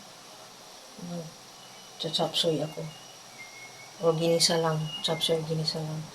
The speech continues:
Sorry po, may tinginan ko sa labas. Ayan. May sinaing na ako. Ayan. Sasalang sinaing. Tapos ito yung gulay na gagawin. Ano ko siya.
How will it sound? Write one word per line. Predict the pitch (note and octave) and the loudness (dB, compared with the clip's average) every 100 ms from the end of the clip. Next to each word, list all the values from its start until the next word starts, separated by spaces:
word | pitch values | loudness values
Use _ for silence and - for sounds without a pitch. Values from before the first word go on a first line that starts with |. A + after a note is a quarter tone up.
| - - - - | -14 -16 -16 -6
Sorry | - F3 F3+ | -4 -2 0
po, | F3+ | 4
may | D#3 | 4
tinginan | D#3+ D#3 D#3+ D#3+ | 6 4 4 2
ko | D#3 | -2
sa | - D#3+ | -4 -4
labas. | D3+ D#3 D3+ | -4 -2 2
Ayan. | D#3 D#3 D#3 - - - - - | 2 2 0 -8 -14 -14 -16 -6
May | E3 | 0
sinaing | - E3 C#3+ E3 | 2 2 2 0
na | E3 | -2
ako. | D3+ - - - - - - - | -6 -8 -12 -14 -16 -18 -18 -14
Ayan. | D3+ D#3 - | -12 -10 -6
Sasalang | E3 D#3+ D#3 D#3 | -6 -2 -2 0
sinaing. | D#3+ - E3 E3 D#3 D#3+ - - - - - - | 2 2 2 -2 -2 -4 -6 -12 -10 -8 -10 -10
Tapos | D#3+ E3 E3 | -4 -2 4
ito | E3+ | 6
yung | E3+ E3 D#3+ D#3+ | 6 6 4 2
gulay | E3 E3 D#3+ D#3+ | 4 6 8 6
na | |
gagawin. | D3+ D3+ D3 D#3 D#3 | 4 2 4 2 2
Ano | D#3+ - | -2 -2
ko | D#3+ | -2
siya. | D#3+ | -2